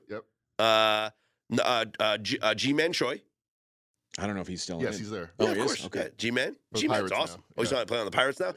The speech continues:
Speaker 2: That's who you're thinking of, probably,
Speaker 3: No,
Speaker 2: for the
Speaker 3: somebody
Speaker 2: Pirates.
Speaker 3: named, his last name was Bae.
Speaker 2: Um, all right, I'm not gonna name all of them. Who, who do we got?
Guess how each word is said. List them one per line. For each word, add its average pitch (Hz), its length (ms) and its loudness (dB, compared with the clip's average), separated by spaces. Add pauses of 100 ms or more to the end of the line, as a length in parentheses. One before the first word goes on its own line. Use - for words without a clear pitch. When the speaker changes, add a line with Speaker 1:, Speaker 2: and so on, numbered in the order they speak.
Speaker 2:
That's 160 180 0
who 202 60 0
you're 180 100 2
thinking 262 240 -2
of, 90 120 -6
probably, 127 200 0
Speaker 3:
No, 147 80 4
Speaker 2:
for 120 60 2
the 98 40 -4
Speaker 3:
somebody 151 280 4
Speaker 2:
Pirates. 143 40 0
Speaker 3:
named, 127 260 0
his 110 120 -2
last 120 200 2
name 123 100 0
was 92 120 -4
Bae. 90 380 -2 (1400)
Speaker 2:
Um, 98 800 2 (880)
all 95 80 6
right, 90 100 8
I'm 107 80 2
not 113 120 2
gonna 98 140 -2
name 85 140 0
all 78 120 -2
of 73 80 -12
them. 71 120 -6
Who, 110 180 0
who 107 100 0
do 117 100 0
we 92 80 -4
got? 82 140 -6